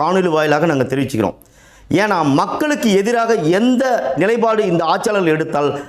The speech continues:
அந்த இடத்தில் எப்படி எங்கு தவறு நடந்தால் அங்கு கிருஷ்ணர் தோன்றுவாரோ அதே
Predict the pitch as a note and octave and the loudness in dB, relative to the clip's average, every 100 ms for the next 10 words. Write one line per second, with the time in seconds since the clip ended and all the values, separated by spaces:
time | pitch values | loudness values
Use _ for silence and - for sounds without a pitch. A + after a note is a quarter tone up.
0 | - B2+ F#3+ A3+ G#3+ F#3+ G#3 G#3 D#3+ - | -6 -4 0 0 0 -2 -2 -2 -2 -4
1 | - - _ - F3 F#3+ A3 C#3+ D#3 A#3 | -10 -20 _ -4 -2 0 0 2 2 2
2 | A#3 F#3+ G#3 A3+ A3+ G#3 G#3 G#3 A3+ G3 | 0 -2 -2 0 2 0 0 0 0 0
3 | F#3+ A3+ A#3+ A#3 - - - G#3 G3+ B3 | 0 0 -2 -4 -8 -12 -6 -2 0 -2
4 | F3 G#3 A3+ G#3 F3+ E3+ E3+ D#3 B2+ D3+ | -2 0 2 2 2 2 2 2 0 0